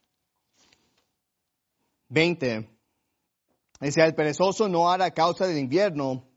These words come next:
mendigará pues en la siega y no hallará." Vaya conmigo a Proverbios veintiuno, mire el versículo veinticinco. "El deseo del perezoso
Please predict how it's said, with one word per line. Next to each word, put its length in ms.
mendigará 600
pues 260
en 60
la 80
siega 480
y 140
no 600
hallará." 520
Vaya 240
conmigo 380
a 140
Proverbios 400
veintiuno, 720
mire 160
el 60
versículo 420
veinticinco. 760
"El 180
deseo 580
del 220
perezoso 880